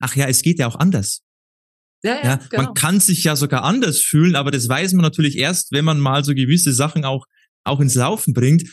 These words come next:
Speaker 1: Und das ist
Speaker 2: Ja.
Speaker 1: oft die Erkenntnis, also was sich alles noch tun kann oder welches Potenzial man eigentlich über Jahre auf der Straße gelassen hatte, weil man
Speaker 2: Genau.
Speaker 1: gar nicht mehr wusste, dass es auch anders sein kann.
Speaker 2: Ja,
Speaker 1: Und das
Speaker 2: ganz
Speaker 1: sind
Speaker 2: genau,
Speaker 1: eben
Speaker 2: ja.
Speaker 1: diese schönen Nebeneffekte, die du jetzt
Speaker 2: Ja.
Speaker 1: grad geschildert hast.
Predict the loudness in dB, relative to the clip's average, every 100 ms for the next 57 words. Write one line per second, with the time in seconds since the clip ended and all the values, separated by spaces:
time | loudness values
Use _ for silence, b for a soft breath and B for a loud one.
0 | B 0 2 2 2 0 0 0 -2 0
1 | 0 2 0 0 0 0 0 0 -2 -2
2 | -2 -2 -4 2 2 2 2 0 2 2
3 | 0 0 -2 -4 -2 -2 0 0 2 2
4 | 2 2 2 2 2 2 4 4 2 0
5 | -2 -2 -4 -2 -2 0 0 0 0 0
6 | 0 0 0 -2 b b b -2 0 2
7 | 0 0 0 0 0 4 4 2 2 0
8 | 0 0 0 0 0 2 0 -2 -2 -6
9 | -8 _ _ _ _ _ _ _ _ -4
10 | 0 2 2 2 0 0 2 2 2 2
11 | 2 4 4 2 0 0 -2 -2 0 2
12 | 0 0 -2 -2 -4 -6 -4 0 0 0
13 | -4 -6